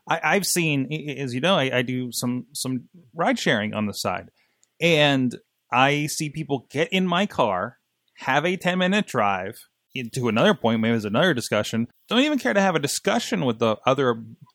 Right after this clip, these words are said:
human being in the car. They put their, their headphones in and they're watching YouTube. <laughs> You know, it's, it's crazy.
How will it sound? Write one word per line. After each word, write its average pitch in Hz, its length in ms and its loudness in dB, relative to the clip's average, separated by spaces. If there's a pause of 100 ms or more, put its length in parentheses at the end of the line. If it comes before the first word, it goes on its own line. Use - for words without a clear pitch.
(100)
human 190 480 2
being 185 340 2
in 147 120 0
the 123 100 0
car. - 380 0
They 139 120 2
put - 260 -2
their, 127 260 0 (380)
their 127 140 0
headphones 165 520 0
in 160 140 2
and 127 100 2
they're 185 120 2
watching 180 380 2
YouTube. 131 360 -4 (500)
<laughs> - 260 -16
You 214 200 8
know, 220 380 8 (280)
it's, 196 260 8
it's 202 140 4
crazy. 220 540 0